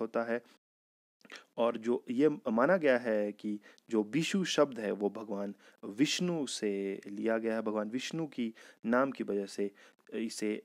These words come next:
बिशु के रूप में जाना जाता है। और शिमला, अ,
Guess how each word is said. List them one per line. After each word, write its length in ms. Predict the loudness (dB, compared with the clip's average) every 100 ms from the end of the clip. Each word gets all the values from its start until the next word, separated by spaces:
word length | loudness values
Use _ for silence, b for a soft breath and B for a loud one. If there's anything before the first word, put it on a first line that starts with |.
| -8
बिशु 760 | -10 -4 -4 -2 -4 -2 -2 -4
के 180 | -2 0
रूप 160 | -2 -4 -2
में 80 |
जाना 240 | 0 2 2
जाता 300 | 0 0 0
है। 180 | 0 0
और 260 | 0 0 B B B -8
शिमला, 460 | 0 2 4 4
अ, 140 | 4